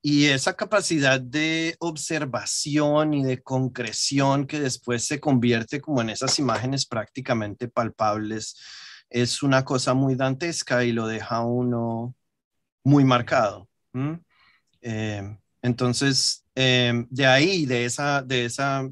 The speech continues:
de esa continua maravilla de los detalles dantescos, parte esa lectura de, bueno, ¿y, y para qué sirven? ¿Qué es lo que está haciendo él con eso? Y se da uno cuenta de que efectivamente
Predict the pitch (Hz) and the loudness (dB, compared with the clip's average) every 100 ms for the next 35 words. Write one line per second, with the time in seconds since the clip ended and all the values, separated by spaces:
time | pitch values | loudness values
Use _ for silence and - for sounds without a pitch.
0 | - 131 120 147 170 139 135 127 135 143 | -2 -2 -2 -4 -4 -2 0 2 4 4
1 | 123 120 123 135 135 123 113 - 104 117 | 2 2 0 0 -2 -6 -8 -6 -4 -4
2 | 131 120 - 98 - 110 - 120 117 117 | -2 -2 -4 -14 -12 -12 -4 -4 -4 -6
3 | 113 - 120 120 - - 104 107 113 110 | -6 -2 -2 -4 -6 -10 -4 -2 -2 -4
4 | 104 107 98 95 - _ - - - - | -4 -6 -6 -10 -14 _ -20 -20 -20 -10
5 | 127 120 107 101 117 - 175 185 123 98 | -6 -4 -4 -4 -6 -4 -2 -2 -2 -4
6 | 92 113 113 113 135 104 - 107 107 110 | -8 -6 -6 -8 -8 -8 -8 -6 -6 -6
7 | 110 127 139 127 101 - 92 90 95 117 | -6 -4 -2 -4 -6 -10 -10 -10 -10 -8
8 | - 117 113 113 113 110 - 101 90 98 | -4 -2 -2 -2 -2 -4 -8 -12 -12 -14
9 | _ - - - 120 - 113 - 117 113 | _ -20 -20 -8 -6 -4 -6 -4 -2 2
10 | 123 143 139 131 127 127 127 | 2 4 2 2 0 -2 -2